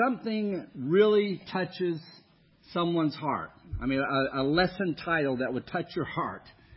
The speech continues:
it would be How to Live Joyfully. I'm not talking about sad touch, but I'm talking about,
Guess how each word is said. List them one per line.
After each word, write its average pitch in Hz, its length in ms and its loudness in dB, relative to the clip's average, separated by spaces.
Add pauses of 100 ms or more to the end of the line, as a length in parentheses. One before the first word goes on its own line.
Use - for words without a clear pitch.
(340)
it 147 80 0
would 180 220 4
be 190 120 2
How 196 460 0
to 190 60 -2
Live 170 380 0
Joyfully. 135 500 -4
I'm 151 140 -2
not 175 180 -4
talking 156 200 -2
about 131 200 0 (120)
sad 160 460 -2
touch, 143 260 -4
but 156 80 -2
I'm 160 120 -2
talking 175 180 -2
about, 151 200 0